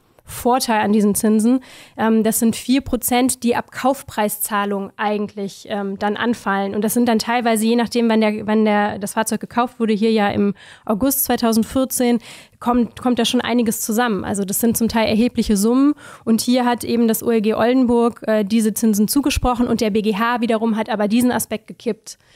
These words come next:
Also hat da einfach ganz klar gesagt, es gibt keine deliktischen Zinsen. Die Begründung, ja, kann man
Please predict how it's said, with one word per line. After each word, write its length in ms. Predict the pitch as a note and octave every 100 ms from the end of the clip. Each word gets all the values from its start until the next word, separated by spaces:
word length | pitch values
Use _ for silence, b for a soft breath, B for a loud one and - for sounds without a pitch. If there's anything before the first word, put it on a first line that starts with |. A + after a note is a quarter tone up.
| b b
Also 240 | G#3+ G#3
hat 140 | G#3+
da 140 | A3 G#3+
einfach 320 | A3 G#3+ G#3+
ganz 220 | G3+ G#3+
klar 120 | G#3+
gesagt, 320 | G#3+ G#3+ G#3 A3+
es 140 | -
gibt 200 | C4 -
keine 280 | C4 C4+ C4
deliktischen 480 | B3+ C#4 B3 - C4
Zinsen. 440 | C#4 C4+ C4+ C4+ B B B
Die 80 | A3+
Begründung, 840 | G3+ G#3 B3 C#4+ C#4+ C#4 C#4 C4+ _ _ _ _ _ _ _ _ -
ja, 480 | G#3+ G3 G#3+ G3+ -
kann 160 | A3+ A3
man 340 | A3+ G#3